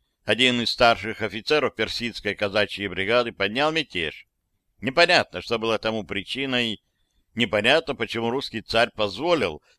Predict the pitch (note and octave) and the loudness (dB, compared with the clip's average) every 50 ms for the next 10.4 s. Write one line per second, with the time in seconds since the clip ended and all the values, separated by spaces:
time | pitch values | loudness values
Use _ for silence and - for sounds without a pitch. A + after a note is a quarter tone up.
0 | _ - G2 A2+ A#2 A#2 - - A#2 A2+ A#2 A2 - - A#2 A#2+ G2+ - - - | _ 0 2 4 4 4 2 -2 -2 -2 -2 -4 -4 -2 -2 -2 -2 -4 -6 -6
1 | D3+ D3 A2 - _ - - - - B1 A1+ - _ _ _ _ _ _ _ _ | -4 -4 -4 -6 _ -20 -16 -12 -10 -10 -10 -12 _ _ _ _ _ _ _ _
2 | _ _ _ _ - G#2 G2+ - A2+ A2+ A2+ B2 B2+ B2 A#2 A2+ A2 G#2+ G#2 - | _ _ _ _ 0 0 0 2 0 2 4 6 6 6 6 4 2 0 0 0
3 | G#2+ G#2+ G#2 - G#2+ G2 - A2 G#2+ G#2 G#2 A#2 A#2+ A#2 G#2+ - - G2+ G#2+ G#2+ | 0 0 0 0 -4 -2 -2 -2 -2 0 0 0 0 0 -2 -4 -6 -4 -2 -2
4 | G#2 - - - - _ _ _ _ _ _ _ - - A2+ A#2 A2 G2+ - B2 | -4 -4 -6 -12 -14 _ _ _ _ _ _ _ -4 -2 0 0 0 0 -2 0
5 | A#2+ A#2 A2+ G#2+ A2 A2 A2+ A2+ A2 G#2+ A2 A2+ A#2 G#2+ - - G#2+ G#2+ G#2+ G#2 | 0 0 0 0 0 0 0 2 2 4 6 6 6 6 4 0 -4 -6 -6 -8
6 | - G#2+ - A#2 A2 G2+ - A2 A2 G#2 G2 - - A2+ A2 G#2+ - G#2 G#2 G#2 | -10 -6 0 0 0 0 -2 -6 -6 -6 -4 0 4 4 4 4 2 0 -2 -2
7 | G#2+ - F#2+ A2+ A2+ A2+ G#2+ G#2 F#2+ F2 E2+ G2+ G2+ G2 G2 G2 F#2 E2+ F#2+ C#3+ | -4 -4 0 0 0 0 -2 -4 -6 -2 -2 0 0 0 -2 -4 -6 -6 -6 -4
8 | D3+ C3 - _ _ _ _ _ _ _ _ _ - A#2+ A2 - A2 A#2+ A#2 G#2+ | -4 -4 -6 _ _ _ _ _ _ _ _ _ -2 -2 -2 0 0 0 2 2
9 | G#2 G#2+ G#2 G2 E2+ E2+ A#2 A#2+ A#2 G#2+ G#2 - - G2+ G2+ E2 - A2 G2+ - | 0 -2 -2 -4 -2 -2 0 2 2 2 0 -4 -8 -12 -10 -4 -4 -4 -4 -4
10 | F#2+ A2 A2+ G#2+ F2 D#2+ D#2 - | -6 -4 -4 -4 -4 -6 -8 -10